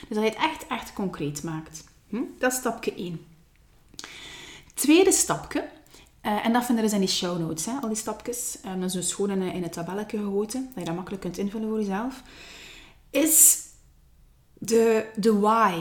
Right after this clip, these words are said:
Met de why bedoel ik uw motivatie. Waarom wil je dat gaan doen?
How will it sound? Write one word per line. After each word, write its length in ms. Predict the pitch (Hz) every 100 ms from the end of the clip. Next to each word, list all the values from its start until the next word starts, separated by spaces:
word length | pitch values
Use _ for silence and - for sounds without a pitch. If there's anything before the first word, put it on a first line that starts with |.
| 160 -
Met 160 | 196
de 120 | 214
why 300 | 196 220 285
bedoel 240 | 254 202 247
ik 260 | 277 - - - _ -
uw 220 | 269 294
motivatie. 1000 | 302 277 220 190 196 208 - 185 175 170 - _ 214 196 202 202
Waarom 520 | 226 233 240 269 381 440 - - -
wil 420 | 214 214 277 294
je 60 | 247
dat 180 | 220 220
gaan 200 | 196 165
doen? 300 | 170 185 151